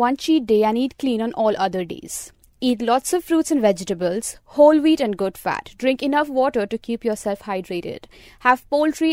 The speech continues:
and fish or vegetarian alternatives. Do whatever you choose, but eat and keep yourself full the whole time. If you do this, chances of you slipping and binging on samosas, pakoras, or that extra slice of cake would reduce.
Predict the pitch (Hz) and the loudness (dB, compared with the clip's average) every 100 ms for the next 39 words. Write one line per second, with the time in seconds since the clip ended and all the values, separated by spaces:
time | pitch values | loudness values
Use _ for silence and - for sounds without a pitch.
0 | 220 208 - - - - 226 220 233 226 | 0 -4 -6 -8 -8 -2 0 2 2 2
1 | 240 214 220 196 190 196 170 175 165 196 | 2 4 2 0 -4 -4 -8 -8 -10 -8
2 | - - _ - - - 254 320 320 370 | -10 -12 _ -20 -20 -2 4 6 6 8
3 | 381 440 403 359 262 262 220 247 - 269 | 6 8 6 6 0 -2 2 0 0 0
4 | 302 349 233 226 - 285 240 214 214 202 | 4 4 2 -2 -2 -2 0 -2 -2 -4
5 | - 294 226 220 214 190 196 196 175 - | -4 0 0 0 -4 -2 -2 -4 -6 -6
6 | - _ _ _ - - _ 285 285 254 | -12 _ _ _ -20 -20 _ 0 2 6
7 | 370 302 220 240 - 311 294 302 392 370 | 6 8 6 4 -2 0 0 0 -2 -2
8 | 339 359 - 285 285 330 320 262 226 247 | 0 -2 -2 -6 -4 -2 -2 0 0 -2
9 | 285 294 240 233 214 214 262 262 - 247 | -2 -4 -4 -4 -4 -2 -2 -2 -2 -6
10 | 233 202 208 233 247 254 285 - 262 - | 0 2 2 2 0 -4 -6 -6 -8 -4
11 | 349 359 359 339 359 330 - 208 - 262 | -2 0 2 2 0 -4 -2 -4 -2 -4
12 | 214 214 175 - - | -2 -4 -4 -8 -12